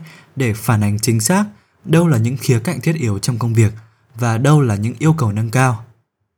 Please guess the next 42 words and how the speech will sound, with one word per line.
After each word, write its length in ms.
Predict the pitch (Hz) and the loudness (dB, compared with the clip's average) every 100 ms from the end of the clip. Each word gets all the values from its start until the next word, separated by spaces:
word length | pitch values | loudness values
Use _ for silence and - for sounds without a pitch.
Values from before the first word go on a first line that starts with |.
| _ _ _ | _ _ _
Từ 140 | - 110 | -2 0
đó, 300 | 98 98 143 - _ - | 2 0 -4 -10 _ -4
quản 200 | 120 101 | -2 -2
lý 140 | 101 | -4
có 160 | - 135 | -4 -4
thể 180 | 147 110 | -4 -2
tập 120 | 117 110 | -4 -2
trung 260 | - 160 156 - | 2 4 2 0
động 240 | 151 135 | -2 0
viên 160 | 151 147 | 0 2
nhân 160 | 151 | 2
viên 200 | 143 151 - | 2 0 0
làm 260 | 104 107 101 | -4 -4 -2
thật 160 | 110 110 - | -4 -6 0
tốt 180 | 180 190 | 0 0
những 260 | 135 135 151 | -2 0 0
nhiệm 140 | 117 | 2
vụ 120 | 123 | -2
cốt 180 | 123 139 | -2 -4
lõi 260 | 131 120 165 160 - _ _ | -2 -2 -2 -8 -20 _ _
và 240 | 113 113 110 | -4 -2 0
cho 240 | - 160 180 | 0 2 2
phép 100 | 180 | 2
nhân 160 | 156 | 2
viên 220 | 156 151 - | 4 2 2
có 120 | - 104 | -8 -6
thời 160 | 117 | -4
gian 240 | 110 117 110 | -4 -6 -6
tái 140 | 101 95 | -8 -6
tạo 160 | 147 | -4
năng 180 | 120 117 | -4 -4
lượng 160 | 120 - | -6 -6
ngoài 200 | 107 92 | -8 -8
công 200 | - 104 | -6 -4
việc. 180 | 107 87 - _ _ _ _ _ _ _ _ _ _ _ _ _ _ _ _ _ _ _ _ _ _ _ _ _ _ _ _ _ _ _ _ | -4 -6 -12 _ _ _ _ _ _ _ _ _ _ _ _ _ _ _ _ _ _ _ _ _ _ _ _ _ _ _ _ _ _ _ _
Chiến 200 | - 131 | -2 2
lược 120 | 147 160 | 4 4
thứ 140 | 123 | 2
hai 280 | 123 170 160 | 4 4 4
đó 100 | 117 | 2
chính 220 | 107 107 | 0 0
là 280 | 127 135 101 | 2 2 0